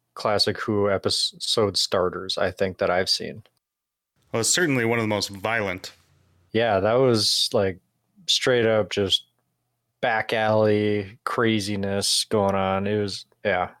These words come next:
Speaker 1: And, and, and then you don't, it, like, it just throws you into it, which I really like with Classic, and you just have to kinda figure it out as you go. But that one,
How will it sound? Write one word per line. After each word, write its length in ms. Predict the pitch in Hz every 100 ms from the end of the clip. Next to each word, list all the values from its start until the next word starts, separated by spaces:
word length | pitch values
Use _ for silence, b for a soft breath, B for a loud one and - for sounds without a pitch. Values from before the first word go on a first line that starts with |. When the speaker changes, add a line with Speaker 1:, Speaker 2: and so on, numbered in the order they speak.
| _ _ _ _ _ _ _
Speaker 1:
And, 160 | 120 123
and, 220 | 131 147
and 180 | 160 151
then 100 | 156
you 100 | 160
don't, 260 | 160 165 165
it, 280 | 147 151 -
like, 240 | 127 -
it 100 | 139
just 300 | 120 156 -
throws 480 | - 107 117 135 107
you 120 | 110
into 160 | 131 101
it, 80 |
which 160 | 104 131
I 40 |
really 260 | 143 139 120
like 220 | 117 131
with 120 | 101
Classic, 520 | - 104 98 - 101 -
and 100 | 98
you 100 | 101
just 160 | 98
have 120 | 110 104
to 60 |
kinda 200 | - 104
figure 300 | - 117 104
it 60 | 104
out 140 | 104
as 100 | 98
you 60 | 90
go. 160 | 104 107
But 180 | 98 -
that 180 | 131
one, 220 | 131 104